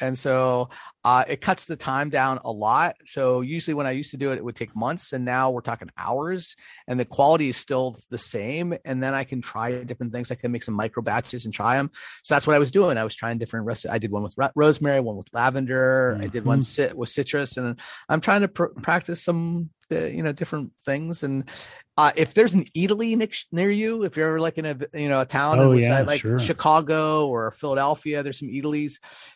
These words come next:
Speaker 1: you know, go to an eataly 'cause they have tons of different varieties of limoncellos. It, locally, we can only just get, like, a handful of ones,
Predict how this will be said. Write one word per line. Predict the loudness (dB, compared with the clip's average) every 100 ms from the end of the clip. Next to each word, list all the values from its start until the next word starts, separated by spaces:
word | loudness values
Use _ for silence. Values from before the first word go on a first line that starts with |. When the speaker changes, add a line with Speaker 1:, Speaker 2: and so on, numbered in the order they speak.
| -4
Speaker 1:
you |
know, | 0 0
go | 2 4
to | 2
an |
eataly | 0 -4 -4 -4 -4
'cause | -4
they | -4
have | -2 -4 -4
tons | -16 -12 -2 0 2 0
of | -6
different | -8 -8 -8
varieties | -4 -2 -2 -6 -10
of |
limoncellos. | -8 -8 -6 -8 -6 -6
It, | -8 0
locally, | 0 0 -4
we | -4
can | -6
only | -6 -6
just | -8
get, | -12 -14
like, | -14
a |
handful | -10 -10 -10 -10
of | -10
ones, | -10 -10 -12